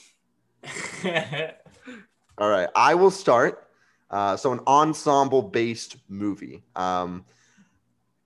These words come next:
Speaker 2: this one is very easily an ensemble-based movie. It's probably very, uh, over, over, I don't know, overhyped or overliked. I don't know if that's even, uh, a phrase, but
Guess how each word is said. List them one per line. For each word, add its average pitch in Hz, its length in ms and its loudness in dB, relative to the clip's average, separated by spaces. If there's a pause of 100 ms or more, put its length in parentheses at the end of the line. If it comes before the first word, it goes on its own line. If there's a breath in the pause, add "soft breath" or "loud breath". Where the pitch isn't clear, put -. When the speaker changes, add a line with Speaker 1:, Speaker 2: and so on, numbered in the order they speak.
Speaker 2:
this 156 240 0
one 160 160 4
is 120 120 0
very 139 300 6
easily 127 640 -2
an 113 60 -4
ensemble-based 110 680 -2
movie. 120 540 -8
It's - 160 -12
probably 123 540 -2
very, 107 500 2
uh, 95 340 0
over, 110 580 -2 (380)
over, 110 320 -4
I 180 60 -2
don't 139 100 0
know, 104 140 2
overhyped 104 680 -2
or 90 440 -2 (160)
overliked. 101 720 -4 (100)
I - 40 -16
don't 82 100 -8
know 80 60 -6
if 76 60 -10
that's - 180 -12
even, 82 340 -14 (160)
uh, 78 200 -6
a 87 60 -2
phrase, 90 480 -4
but 85 260 -4